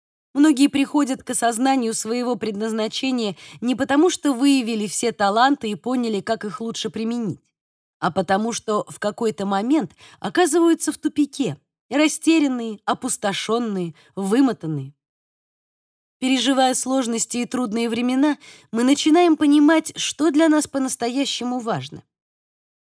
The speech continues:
Как будто вдруг появляется искорка, которая, разгораясь по мере нашего движения вперёд, превращается в пламя, преображающее всю нашу жизнь.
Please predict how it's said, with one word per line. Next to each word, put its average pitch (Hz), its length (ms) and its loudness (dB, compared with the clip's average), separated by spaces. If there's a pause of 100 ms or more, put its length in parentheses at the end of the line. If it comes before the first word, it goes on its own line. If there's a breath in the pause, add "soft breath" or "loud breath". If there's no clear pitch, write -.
(120)
Как 330 180 0
будто 339 280 2
вдруг 320 320 0
появляется 302 600 2
искорка, 185 720 -4 (300 loud breath)
которая, 294 460 4
разгораясь 262 600 2
по 226 160 0
мере 247 240 0
нашего 226 380 -4
движения 196 560 -2
вперёд, 277 440 -2 (340 loud breath)
превращается 277 720 2
в - 100 -6
пламя, 254 600 2 (220)
преображающее 269 1080 0
всю - 380 0
нашу 254 340 0
жизнь. 208 460 -8